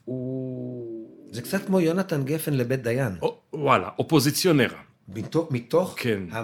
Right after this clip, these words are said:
Speaker 2: מתוך המיינסטרים, מתוך
Speaker 1: כן.
Speaker 2: השלטון.
Speaker 1: אז זה פחות
Speaker 2: מעניין.
Speaker 1: נרדפות.
Speaker 2: מעניין,
Speaker 1: זה יותר,
Speaker 2: אה?
Speaker 1: אה, עימות עם איזה
Speaker 2: זה
Speaker 1: סיסטם
Speaker 2: עימות,
Speaker 1: שהוא לא יכול
Speaker 2: נכון.
Speaker 1: היה, שהוא לא יכול היה להכיל אותו.
Speaker 2: אבל זה נרדפות נפשית, זה לא בהכרח נר-, נר-,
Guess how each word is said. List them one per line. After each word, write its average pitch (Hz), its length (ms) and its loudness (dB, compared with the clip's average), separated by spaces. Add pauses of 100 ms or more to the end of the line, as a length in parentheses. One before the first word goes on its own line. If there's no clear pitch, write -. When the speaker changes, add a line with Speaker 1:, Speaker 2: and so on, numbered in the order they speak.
Speaker 2:
מתוך 123 380 -4
המיינסטרים, 135 500 -4 (100)
מתוך 110 320 -6
Speaker 1:
כן. 131 60 -2
Speaker 2:
השלטון. 113 800 -4
Speaker 1:
אז 143 120 0
זה 160 80 2
פחות 170 460 0
Speaker 2:
מעניין. 127 240 0
Speaker 1:
נרדפות. 139 640 0
Speaker 2:
מעניין, 101 280 -2
Speaker 1:
זה 151 60 0 (160)
יותר, 147 220 4
Speaker 2:
אה? 139 40 2
Speaker 1:
אה, 123 400 2 (460)
עימות 160 640 2
עם 123 180 -2
איזה 107 100 -2
Speaker 2:
זה 113 120 -2
Speaker 1:
סיסטם 113 240 0
Speaker 2:
עימות, 139 180 6
Speaker 1:
שהוא 139 180 4
לא 143 140 6
יכול 147 40 4
Speaker 2:
נכון. 139 260 4
Speaker 1:
היה, 135 200 2
שהוא 135 180 -2
לא 131 80 4
יכול 131 320 2
היה 123 100 2
להכיל 117 500 -2
אותו. 95 260 -6 (140)
Speaker 2:
אבל 135 280 -4
זה 127 140 -2
נרדפות 131 500 -2
נפשית, 139 360 -6
זה 107 120 -8
לא 131 220 0
בהכרח 131 360 -6
נר-, 110 160 -4
נר-, 113 180 -8